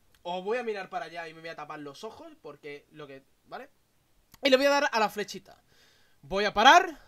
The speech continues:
¿vale? Y el que me toque, pues la mejoraré y jugaré con ella. Si os gusta esa, esta serie así random, no voy a poner en el título nada, voy a crear una miniatura así, mm, tocha, así guay.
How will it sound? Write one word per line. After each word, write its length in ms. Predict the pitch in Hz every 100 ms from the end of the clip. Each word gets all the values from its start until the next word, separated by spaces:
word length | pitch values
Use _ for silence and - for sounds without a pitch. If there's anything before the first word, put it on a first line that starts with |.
| _ _ _ _ _
¿vale? 320 | 160 269 302 226 _ - - - -
Y 160 | 214 226
el 140 | 220
que 140 | 233
me 100 | 220
toque, 400 | 214 302 311 349 349 220
pues 160 | - 196
la 80 | 190
mejoraré 640 | 196 202 196 233 330 220 - -
y 100 | 233
jugaré 520 | 233 220 214 208 240 233
con 160 | 175
ella. 280 | 120 82 76 - - -
Si 200 | - 254
os 100 | 226
gusta 320 | 311 - 302
esa, 240 | 277 254
esta 220 | 233 240
serie 240 | 214 226 214
así 240 | - 233 208
random, 520 | 214 254 269 302 359 - - -
no 200 | 185 240
voy 80 | 240
a 60 |
poner 200 | 214 214
en 80 | 208
el 120 | 202
título 300 | 214 208 202
nada, 320 | 202 294 320 208
voy 260 | 190 202
a 80 | 196
crear 260 | 214 190 202
una 220 | 202 202
miniatura 500 | 202 196 185 196 185
así, 320 | - 202 165 _ 190 - _
mm, 200 | 196 185
tocha, 420 | 156 196 - 311 - -
así 300 | 139 - 151
guay. 300 | 143 160 269